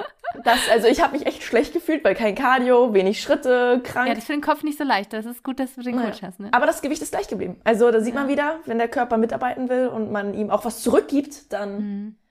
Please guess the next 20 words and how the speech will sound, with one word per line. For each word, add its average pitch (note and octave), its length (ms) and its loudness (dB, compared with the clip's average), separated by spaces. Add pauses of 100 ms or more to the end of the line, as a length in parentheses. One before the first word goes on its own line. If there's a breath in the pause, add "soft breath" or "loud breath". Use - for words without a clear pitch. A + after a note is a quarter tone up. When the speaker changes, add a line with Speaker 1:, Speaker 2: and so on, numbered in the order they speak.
(140)
Speaker 1:
ist C4 120 0
es C#4 100 -4
einfach A#3+ 260 -2
Speaker 2:
Nein. - 80 -18 (120)
Speaker 1:
einfacher. G3+ 400 -6 (360)
Speaker 2:
Dann G#3+ 140 -6
brennt G3+ 180 -4
der F3 100 -6
Ofen G3 200 -12
ja G3+ 120 -8
auch - 60 -12
einfach, F#3 220 -4
Speaker 1:
Ja. G#3 100 4
Speaker 2:
ne? G#3 160 -10 (320)
Speaker 1:
Ja. A3+ 120 2
Speaker 2:
To-, G3+ 160 -14 (180)
total, G3+ 420 -12
ja. G3+ 180 -10 (520 loud breath)
Hast A3 200 -12
du A#3+ 160 -2